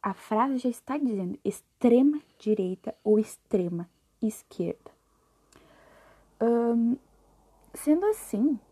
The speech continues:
todos os, ah, temos o direito de defender, ahn, o que cada um acredita. É muito importante a gente expor a nossa opinião e, claro, ser respeitado por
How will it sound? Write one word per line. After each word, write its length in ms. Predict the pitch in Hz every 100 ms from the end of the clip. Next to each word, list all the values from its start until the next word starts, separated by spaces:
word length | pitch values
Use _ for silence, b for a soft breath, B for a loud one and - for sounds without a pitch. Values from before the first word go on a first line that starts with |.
| _ _ _ _
todos 400 | 240 247 339 285
os, 320 | 233 226 - _ _
ah, 220 | 214 214 202 -
temos 420 | 233 403 466 277
o 60 |
direito 500 | 208 214 214 190 214 208
de 160 | 208 -
defender, 840 | 190 208 - 240 254 233 180 175 175 _ _ _ _ _ _ _
ahn, 400 | 190 185 180 180 175 _ _ _ _ _ _ _ _ _ -
o 80 | 208
que 160 | -
cada 500 | 214 - 226 254 269
um 240 | 214 208 254 _ b b b b b b b _ -
acredita. 800 | 226 - 214 196 - 175 _ 190 180 _ _ _ -
É 80 |
muito 320 | 190 196 320 349
importante 540 | 330 240 214 202 202
a 40 |
gente 240 | 208 208 -
expor 340 | - - 208
a 60 | 214
nossa 240 | 196 196
opinião 640 | 196 - 196 254 240 208 294 _ b b b b
e, 80 | 294
claro, 340 | - 214 208
ser 160 | 220 226
respeitado 640 | 220 - 247 240 196 185 -
por 160 | 277